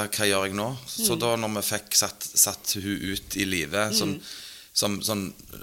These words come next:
Speaker 1: nå eksisterer hun, det var når jeg kom og gjorde den podcasten, tror jeg. Det var, for det var det første oppdraget som June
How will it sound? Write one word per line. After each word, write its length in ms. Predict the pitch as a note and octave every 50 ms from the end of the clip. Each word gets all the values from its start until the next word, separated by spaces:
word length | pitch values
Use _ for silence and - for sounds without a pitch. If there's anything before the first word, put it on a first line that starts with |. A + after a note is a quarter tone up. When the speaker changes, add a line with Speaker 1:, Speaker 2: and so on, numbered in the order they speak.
| - - -
Speaker 1:
nå 220 | - A#2+ A2+ A2 G#2+
eksisterer 560 | G#2 G2 - - - - - A#2 C3 D3+ D#3
hun, 80 | G#2+ F#2+
det 80 | - A2+
var 220 | G2+ F2+ G2 A2+
når 160 | C#3+ C#3 G#2+ G2
jeg 200 | G2 G2 F2 -
kom 320 | - - F#2+ F2 F2+ F2+
og 100 | - D#2+
gjorde 300 | F#2+ F2+ F2+ F2 F2+ F2+
den 80 | F#2 F#2+
podcasten, 460 | - G2 G2+ - - C#3+ D3+ - C3+ -
tror 160 | - G#2+ G2
jeg. 80 | F#2
Det 40 | F#2 G2
var, 80 | G#2 -
for 100 | - G2
det 120 | G2 G#2
var 60 | A2+ A2+
det 100 | G#2 -
første 480 | - G#2+ - - - - - G#2+ A2 G#2+ - - -
oppdraget 540 | G#2 - - - - - G2+ G2+ G2+ G2+ G2
som 240 | - G2+ G2 F#2+
June 320 | F#2+ F#2 E2+ C#2+ D2+ F2+